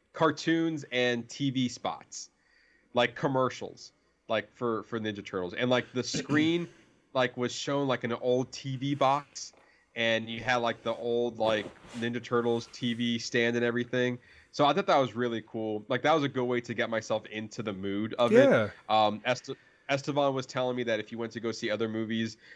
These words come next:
Speaker 1: there might be, like, some behind the scenes, uh, like, maybe, like, from the director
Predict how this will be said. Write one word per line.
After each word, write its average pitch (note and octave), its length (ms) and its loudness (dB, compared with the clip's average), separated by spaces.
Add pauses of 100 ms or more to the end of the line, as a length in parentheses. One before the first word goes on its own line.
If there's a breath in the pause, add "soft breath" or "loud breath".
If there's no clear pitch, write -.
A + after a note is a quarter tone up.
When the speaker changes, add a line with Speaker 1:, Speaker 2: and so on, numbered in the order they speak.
(120)
Speaker 1:
there G#2+ 260 2
might G#2+ 260 2
be, A2+ 120 -2
like, G#2 180 0
some G#2 180 -6
behind G2 400 -4
the F2+ 60 -6
scenes, E3 640 -4 (340 soft breath)
uh, A#2 80 4
like, G#2+ 220 2
maybe, G#2+ 320 -2
like, G2+ 200 -2
from F#2+ 200 -6
the F#2 100 -6
director B2 760 0